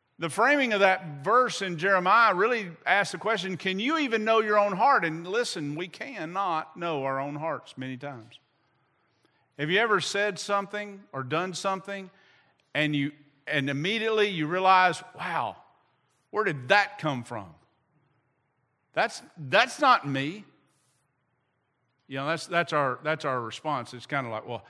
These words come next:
I don't, I don't know where that came from." "That, that's, that's, that's not the kind of person I am. That's, that's not, that's not the ki-, kind of thing I normally do."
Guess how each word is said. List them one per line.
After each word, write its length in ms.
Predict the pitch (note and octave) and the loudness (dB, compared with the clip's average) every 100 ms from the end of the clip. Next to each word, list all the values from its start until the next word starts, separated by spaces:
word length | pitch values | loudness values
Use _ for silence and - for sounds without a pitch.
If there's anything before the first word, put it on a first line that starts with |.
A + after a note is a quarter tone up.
| - - | -20 -20
I 160 | - C3+ | -8 -4
don't, 180 | D3 - | -4 -8
I 80 | F#2 | -12
don't 160 | B2 C#3 | -8 -6
know 100 | A2+ | -6
where 180 | B2 C3+ | -6 -6
that 200 | D#3 D#3 | -8 -10
came 200 | E3 F#3 | -14 -14
from." 200 | - D#3+ _ _ _ _ _ _ _ _ _ _ _ | -18 -20 _ _ _ _ _ _ _ _ _ _ _
"That, 180 | F2+ F2 | -20 -20
that's, 360 | E2 A2+ - - | -18 -14 -14 -14
that's, 420 | G2+ B2+ - - _ | -12 -12 -12 -16 _
that's 300 | - B2 - | -16 -14 -8
not 220 | E3 C#3+ | -6 -6
the 60 | A#2 | -10
kind 200 | C3 A2+ | -10 -10
of 60 | |
person 300 | - A#2+ - | -10 -14 -10
I 140 | A#2 B2+ | -10 -6
am. 100 | C#3+ | -6
That's, 240 | D3 - - - _ _ - | -6 -8 -18 -20 _ _ -12
that's 200 | D3 D#3 | -10 -4
not, 240 | D#3+ C3+ - - | -6 -6 -12 -10
that's 260 | D3 D#3 F#3+ | -6 -6 -6
not 180 | E3+ | -8
the 120 | - D3 | -6 -8
ki-, 140 | - - | -8 -8
kind 160 | C#3+ | -8
of 60 | B2+ | -6
thing 180 | C#3 B2+ | -8 -6
I 80 | B2 | -6
normally 420 | B2+ C3 A#2+ A2 | -6 -6 -8 -10
do." 240 | A#2+ D#3+ | -10 -12